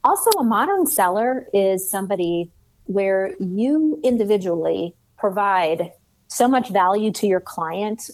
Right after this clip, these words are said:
or your prospective client that they really can't separate you from what it is your firm does or your company does. Whatever, you sell a product, you sell a service, you sell a suite of solutions. You are so important to that that they can't really separate you from it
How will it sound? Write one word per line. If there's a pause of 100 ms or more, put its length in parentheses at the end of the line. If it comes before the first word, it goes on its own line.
or
your
prospective
client (360)
that
they
really
can't
separate
you (260)
from
what
it
is
your
firm
does
or
your
company
does.
Whatever,
you
sell
a
product,
you
sell
a
service,
you
sell
a
suite
of
solutions. (300)
You
are
so
important
to
that (300)
that
they
can't
really
separate
you
from
it